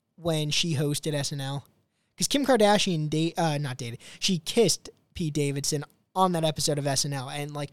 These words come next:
could his kiss have been that good where she's like, "I gotta keep this guy around"? Like,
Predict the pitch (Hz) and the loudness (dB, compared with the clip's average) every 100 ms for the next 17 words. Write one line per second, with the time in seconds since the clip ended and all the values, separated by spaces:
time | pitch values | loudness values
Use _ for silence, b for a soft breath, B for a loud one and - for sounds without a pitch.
0 | B B 175 - 247 - 202 196 185 156 | B B -2 0 0 0 -2 0 -2 -4
1 | 147 147 156 156 151 147 151 - 151 143 | -4 -4 -4 -4 -4 -4 -4 -6 -8 -8
2 | 123 123 139 156 165 147 127 123 - 151 | -10 -10 -6 -4 -2 -4 -6 -8 -6 -8
3 | - 143 - 139 127 120 123 147 147 147 | -4 -2 0 -2 -8 -8 -6 -6 -6 -8
4 | 131 | -10